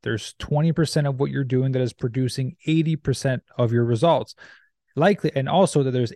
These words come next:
eighty percent of the activities that you're doing that is producing twenty percent of the results. That applies to business. That also applies to your fitness and nutrition as well.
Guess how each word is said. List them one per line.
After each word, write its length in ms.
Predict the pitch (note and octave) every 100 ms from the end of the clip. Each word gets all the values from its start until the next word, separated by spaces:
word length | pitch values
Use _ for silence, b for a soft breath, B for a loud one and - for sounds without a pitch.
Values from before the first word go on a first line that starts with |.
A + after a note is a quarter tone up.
| -
eighty 220 | F#3 F#3+
percent 420 | E3+ D3 D#3+ D#3
of 140 | C#3+
the 120 | C3+ C#3+
activities 520 | B2+ - F#3+ F#3+ E3
that 80 | C3
you're 140 | B2
doing 200 | A#2+ C3
that 60 | B2+
is 120 | A#2
producing 500 | - B2+ C3 C3+ B2
twenty 400 | - - C#3 E3+
percent 340 | D#3+ B2+ - A#2+
of 80 |
the 80 | A2
results. 460 | G#2+ G#2 A2+ - - b b b b -
That 180 | B2 A#2+
applies 340 | A#2 - A#2+
to 120 | - A#2+
business. 380 | E3+ D#3+ E3+ -
That 80 |
also 220 | A#2+ - B2+
applies 380 | - A#2+ A#2 -
to 120 | B2
your 100 | A#2
fitness 480 | - C3 - A#2+ -
and 260 | A2+ A2+ A#2+
nutrition 480 | A2+ - - -
as 140 | A#2 C3
well. 300 | E3+ C3+